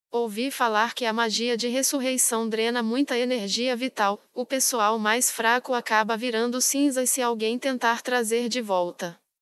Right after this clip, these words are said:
Isso é verdade? Fluder moveu seu corpo para frente. Talvez fosse porque esse velho tivesse sido o tutor do imperador por muito tempo, ou talvez porque seu assunto favorito de magia tivesse surgido,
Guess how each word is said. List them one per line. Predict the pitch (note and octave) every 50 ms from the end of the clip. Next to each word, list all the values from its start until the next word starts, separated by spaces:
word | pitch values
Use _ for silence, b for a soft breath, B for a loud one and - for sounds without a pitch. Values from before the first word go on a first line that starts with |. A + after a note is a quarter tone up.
| _ _ -
Isso | B3 C#4+ D4 - - B3+ A#3
é | G#3+ G#3
verdade? | G#3 G3+ F#3+ G#3+ A#3 C4 C4+ D4 D4+ C4+ A3 F#3 - _ _ _ _ _ _ _ _
Fluder | - - B3+ B3+ B3+ G#3 G#3 A3 A#3 A#3+ A#3+
moveu | A#3+ A#3+ A3 G3+ G#3+ A3 A#3+
seu | A#3 - B3+ A#3+ A#3
corpo | - - A#3 B3 A#3+ - - B3+
para | - A#3 A3 A3+
frente. | A3 - - G#3 G3 F#3 F3 F3 - - - F3+ F3+ _ _ _ _ _ _ _ -
Talvez | - A#3+ A#3 A3 G#3+ A3+ B3+ C4 -
fosse | - - A#3 B3 B3 - - -
porque | - C4 B3 - - B3+
esse | A#3 A#3+ A#3+ - C#4+ B3
velho | G#3 G3+ G3+ G#3+ A3+ A#3+
tivesse | A3+ - C#4 A#3 G#3+ G#3+ A3 A#3 - C#4 B3+
sido | - - C4 B3 A3+ B3
o | B3
tutor | A#3+ - C4+ B3 - B3 A#3 A#3+ A#3+
do | A3 A#3
imperador | B3 C4+ C4 C4+ C4 B3 B3+ A#3 G#3+ A3+ B3 B3
por | - - B3+ A#3
muito | A3 A3 A#3+ C4+ C#4+ - C4+
tempo, | - - G#3 G3 G3 F3+ - G#3 G3+ _ _ _
ou | - C#4 C#4+ C#4
talvez | - B3 A#3 A3 G3+ G#3 G#3 A3 - -
porque | - C4 B3+ - - C4+
seu | A#3+ - B3+ A#3 A#3
assunto | A#3 A3+ - - B3+ B3 C4 B3+ - C4
favorito | - - A#3+ A3 A#3 B3 A3+ A#3 B3 A#3+ - B3+
de | A3+ A#3+ A#3
magia | A#3+ A#3+ A#3 G#3 G#3 A3+ A#3+ B3 A#3+
tivesse | - - B3 A3 G#3+ A3 A3+ - - B3+
surgido, | - - C#4 B3 A3+ G3 G3 A3 A3 F#3+ G#3 G3